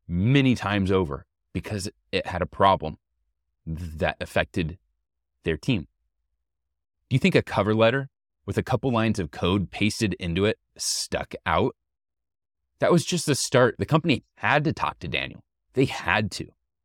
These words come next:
as soon as possible. Of course, Daniel was helpful. Maybe instead of a first interview, Daniel was talking to the dev team,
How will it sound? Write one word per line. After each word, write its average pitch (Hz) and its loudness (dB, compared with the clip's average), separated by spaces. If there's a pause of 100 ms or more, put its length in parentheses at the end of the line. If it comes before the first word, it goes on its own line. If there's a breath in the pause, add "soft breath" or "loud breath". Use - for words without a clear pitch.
(100)
as 107 0
soon 170 2
as 165 0
possible. - -2 (440)
Of - 4
course, - 2
Daniel 104 2
was 87 -2
helpful. 71 -4 (480)
Maybe 147 4
instead 156 4
of 139 6
a 135 6
first - 0
interview, 123 4
Daniel 120 2
was 123 2
talking 117 0
to 113 -2
the 104 2
dev 98 0
team, 76 -10